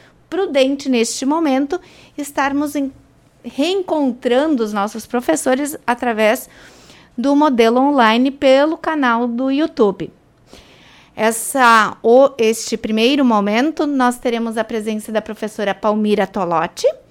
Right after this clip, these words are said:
Ela vai estar falando conosco logo mais às treze e trinta, f-, ah, abordando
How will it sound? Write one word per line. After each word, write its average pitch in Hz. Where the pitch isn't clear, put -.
Ela 247
vai 247
estar 240
falando 214
conosco 214
logo 220
mais 233
às 220
treze 220
e 196
trinta, 196
f-, -
ah, 240
abordando 240